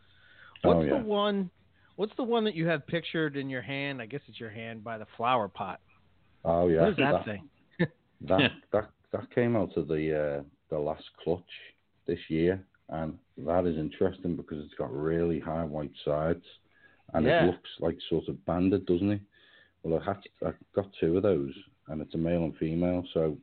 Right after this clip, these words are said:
Speaker 1: I think I'm gonna work with that pair and prob-, maybe breed them together. But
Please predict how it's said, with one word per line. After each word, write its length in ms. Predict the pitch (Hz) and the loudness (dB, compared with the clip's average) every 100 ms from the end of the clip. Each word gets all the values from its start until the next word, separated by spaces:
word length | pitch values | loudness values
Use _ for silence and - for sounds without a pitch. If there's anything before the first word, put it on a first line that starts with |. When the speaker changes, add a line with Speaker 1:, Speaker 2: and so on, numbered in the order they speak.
| - | -14
Speaker 1:
I 60 | |
think 260 | - 95 87 | -6 -4 -2
I'm 80 | 95 | 0
gonna 140 | 90 | 0
work 380 | 67 71 69 73 | 0 -2 -2 -2
with 100 | 87 | -2
that 180 | 90 - | -2 -2
pair 240 | - 92 82 | 2 4 4
and 180 | 67 65 _ _ | 0 -10 _ _
prob-, 180 | - 73 - _ - | -4 -4 -4 _ -8
maybe 300 | 85 85 82 | -2 0 0
breed 280 | - 78 71 | 0 -2 -2
them 80 | 71 | -6
together. 480 | 71 73 78 92 - _ - - - - _ - | -4 -2 0 -2 -6 _ -20 -20 -20 -20 _ 0
But 140 | 82 | 0